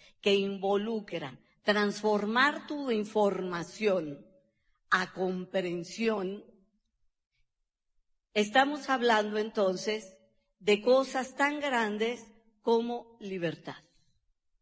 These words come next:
Y la libertad no inicia en el bolsillo.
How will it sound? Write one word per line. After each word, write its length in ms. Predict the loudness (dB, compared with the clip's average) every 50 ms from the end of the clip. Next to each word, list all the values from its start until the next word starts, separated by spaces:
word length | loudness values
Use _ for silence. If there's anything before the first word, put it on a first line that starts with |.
| _ _ _ _ _ _ -2
Y 100 | -2 0
la 140 | 0 0 -2
libertad 760 | -2 -4 -4 -4 -4 -6 -6 -6 -4 -2 -2 -2 -2 -6 -10 -16 -20 -20 _ _ _ _ _ _ -18 -18 -14 -8
no 340 | -2 0 2 2 2 2 0
inicia 640 | -2 -4 -4 -2 0 0 -2 -2 -4 -4 -4 -4 -4
en 140 | -2 -2
el 180 | -2 -4 -4 -2
bolsillo. 640 | -2 -4 -4 -4 -6 -6 -6 -6 -6 -8 -12 -20